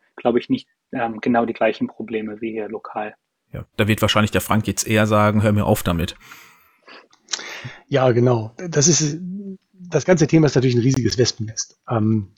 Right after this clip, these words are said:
Speaker 3: ich versuch's kurz zu halten. Grundsätzlich, äh, Papier ist ein energieintensives Produkt. Da wir darauf spezialisiert sind, haben wir natürlich damit auch, äh, große Probleme.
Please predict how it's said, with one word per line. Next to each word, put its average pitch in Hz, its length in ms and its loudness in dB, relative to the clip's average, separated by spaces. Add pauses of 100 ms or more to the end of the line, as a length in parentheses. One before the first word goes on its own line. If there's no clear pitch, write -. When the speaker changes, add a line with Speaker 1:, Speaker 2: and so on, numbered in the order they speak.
(500)
Speaker 3:
ich - 80 -12
versuch's 117 320 -2
kurz - 300 0
zu 101 240 -4
halten. 120 420 0 (560)
Grundsätzlich, 151 880 2 (320)
äh, 127 240 -2 (100)
Papier 170 580 2
ist - 280 -6
ein 127 560 -2
energieintensives 123 960 0
Produkt. - 440 -2 (500)
Da 110 220 -2
wir 123 380 2 (180)
darauf 113 300 -2
spezialisiert 113 580 -2
sind, 143 320 0 (240)
haben 117 260 -2
wir 120 60 4
natürlich 117 320 -2
damit 113 320 -4
auch, 120 320 -10
äh, 117 260 -4 (520)
große 123 320 0
Probleme. 127 500 2